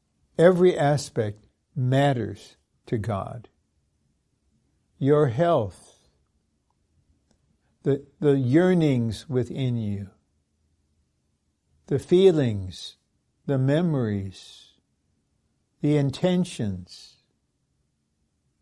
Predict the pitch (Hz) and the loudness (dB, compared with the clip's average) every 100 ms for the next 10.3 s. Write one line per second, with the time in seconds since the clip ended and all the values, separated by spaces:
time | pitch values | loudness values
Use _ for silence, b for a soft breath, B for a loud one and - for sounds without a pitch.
0 | - 151 147 170 190 175 123 95 - - | -2 0 2 2 4 2 0 -4 -14 -20
1 | - - _ _ _ _ _ _ _ _ | -20 -20 _ _ _ _ _ _ _ _
2 | 151 139 139 180 190 147 120 101 90 - | 0 2 4 6 6 4 2 -4 -8 -18
3 | - - 127 - 175 180 135 107 95 - | -12 -8 -8 -4 -2 0 -2 -4 -10 -16
4 | - - _ _ _ _ _ _ _ _ | -20 -20 _ _ _ _ _ _ _ _
5 | _ _ _ _ _ - 143 156 156 156 | _ _ _ _ _ -2 2 4 2 2
6 | 117 131 151 180 160 - - 98 98 - | 0 2 2 0 -2 -6 -12 -12 -14 -20
7 | - _ _ _ _ _ _ _ _ _ | -20 _ _ _ _ _ _ _ _ _
8 | _ _ _ _ _ _ _ 151 156 185 | _ _ _ _ _ _ _ -2 2 6
9 | 185 185 180 185 220 180 143 - - 104 | 6 6 2 2 2 0 -2 -4 -6 -4
10 | 107 101 | -4 -8